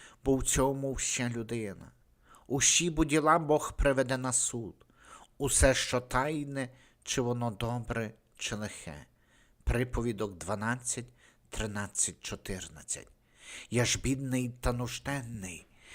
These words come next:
але Господь дбає про мене. Ти моя допомога і мій визволитель,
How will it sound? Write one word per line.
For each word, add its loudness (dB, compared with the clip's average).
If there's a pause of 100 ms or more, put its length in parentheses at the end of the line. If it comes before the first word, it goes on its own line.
(220)
але 8
Господь 6
дбає 4
про -2
мене. -4 (460)
Ти 4
моя 6
допомога 2
і -2
мій 0
визволитель, -2